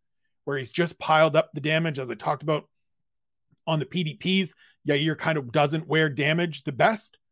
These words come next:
And so I think there may be some opportunities for a swollen eye or a cut or something of that nature.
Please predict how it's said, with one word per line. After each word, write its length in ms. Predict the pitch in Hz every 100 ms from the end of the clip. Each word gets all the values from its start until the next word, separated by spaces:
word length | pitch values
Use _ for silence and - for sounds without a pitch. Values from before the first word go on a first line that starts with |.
| _ _ -
And 100 | 143
so 100 | 147
I 60 |
think 240 | 127 175 175
there 80 |
may 220 | 160 160 160
be 160 | 165
some 160 | - 147
opportunities 720 | 135 - 165 180 170 170 - _ _ _ _
for 100 | 135
a 60 | -
swollen 400 | - 147 127 131
eye 380 | 170 180 170 165 _ _
or 140 | 107 -
a 120 | -
cut 300 | - 185 - _ -
or 100 | -
something 420 | - 180 170 156
of 80 | 135
that 240 | 127 127
nature. 480 | 156 175 - 175